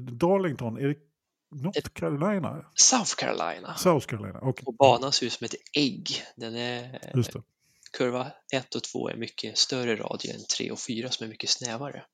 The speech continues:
Speaker 2: Så där fick de växla ner till och med. Från femman.
Speaker 1: Oh.
Speaker 2: Mhm. Mäktigt. Nej, men de körde stenhårt med sitt sjuttiofemårsfirande, den tävlingen, med mycket retrofärger, klassiskt, Goodyear var ju huvudsponsor och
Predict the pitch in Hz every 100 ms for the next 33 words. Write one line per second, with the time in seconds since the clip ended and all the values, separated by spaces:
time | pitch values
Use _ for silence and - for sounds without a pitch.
0 | - - - - - - 127 156 160 160
1 | - - 143 151 - - - - - _
2 | - 113 - 120 139 143 143 135 131 120
3 | - - - _ 120 117 113 139 170 -
4 | - - - - 110 107 110 - - 117
5 | - - - - - - - - _ -
6 | 131 143 151 160 160 165 160 170 151 147
7 | - 127 120 139 - 123 117 - - -
8 | 113 120 110 110 - - 127 110 - -
9 | - - 117 _ _ - - - - -
10 | - - - 50 - - - 107 123 120
11 | 107 - - 113 107 104 104 - 107 -
12 | - 104 - - 110 104 107 104 101 -
13 | - 123 113 104 113 104 98 - 101 -
14 | - 101 98 98 117